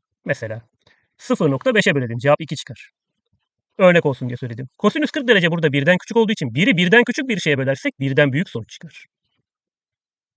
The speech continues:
Anladık ki bu sekant kırk derece birden büyük.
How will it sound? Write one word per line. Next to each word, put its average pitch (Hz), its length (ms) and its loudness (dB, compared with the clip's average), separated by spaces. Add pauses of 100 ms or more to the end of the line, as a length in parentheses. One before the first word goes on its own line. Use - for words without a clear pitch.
(720)
Anladık 160 400 0
ki - 120 -2
bu 175 60 -2
sekant 226 340 2
kırk - 180 -6
derece 143 300 -4
birden 127 300 -2
büyük. 143 300 -10